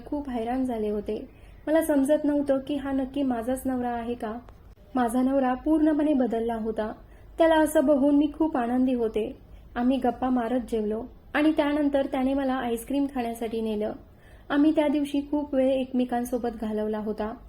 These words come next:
आम्ही आईस्क्रीमच नव्हे तर पाणीपुरी, चॉकलेट, रसगुल्ले सगळं काही खाल्लं होतं. मला असं वाटत होतं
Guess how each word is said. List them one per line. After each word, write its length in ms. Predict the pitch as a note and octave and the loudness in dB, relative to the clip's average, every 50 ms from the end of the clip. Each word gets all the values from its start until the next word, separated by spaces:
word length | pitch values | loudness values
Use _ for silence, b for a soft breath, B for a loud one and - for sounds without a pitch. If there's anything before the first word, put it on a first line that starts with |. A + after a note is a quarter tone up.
| - _ _ _ _ _ _ - - - | -20 _ _ _ _ _ _ -18 -6 -2
आम्ही 400 | C#4+ D4+ D4+ D4 D4 C#4+ C#4+ E4+ | 2 2 4 4 4 2 0 0
आईस्क्रीमच 640 | - C4 B3+ B3+ B3+ - - D4+ D#4 D4+ D#4 D#4 D4+ D4+ | 0 2 2 2 2 0 0 2 2 2 2 2 0 0
नव्हे 300 | D4+ C#4+ C#4 C#4 C4+ C4+ | 0 2 2 2 2 2
तर 160 | B3+ D4 C#4+ | 2 0 0
पाणीपुरी, 640 | C#4+ - C4 B3 B3 B3 C4 B3+ C4 B3+ A#3+ A#3 A#3 | 0 0 0 0 2 0 0 0 -2 -4 -4 -4 -4
चॉकलेट, 560 | A3+ - C4+ C4 B3+ C4 B3+ A#3+ A#3+ A#3+ - | -4 -2 -2 -2 0 0 0 -2 -2 -2 -2
रसगुल्ले 680 | B3+ C4+ C4 C4 D4 C#4 C#4 C4+ B3+ A3+ G#3 G#3+ A3+ | -2 -2 0 0 -2 -2 0 0 0 0 0 -2 -2
सगळं 340 | A#3 - - C#4 C#4+ D4 D4+ | -2 -2 0 2 4 4 4
काही 260 | D4+ D4+ C4+ C4 C4+ C4 - | 4 2 0 -2 -2 -4 -4
खाल्लं 220 | A3+ A3 G#3 G#3+ | -2 -2 0 0
होतं. 340 | G#3+ A3 A3 G#3+ - G#3 A3 - - B B B B B B B - - | 0 -2 -4 -4 -4 -6 -6 -8 -10 B B B B B B B -6 -2
मला 180 | C4+ C#4 C#4+ | 0 2 4
असं 260 | C4+ B3 A#3+ A#3+ - C4 | 4 2 2 2 0 0
वाटत 300 | C4 C4 B3+ C4 B3+ C4+ | 0 0 -2 -2 -2 -2
होतं 360 | C4+ C4 C4+ A#3 A#3 A#3+ | -2 -2 -2 -4 -4 -4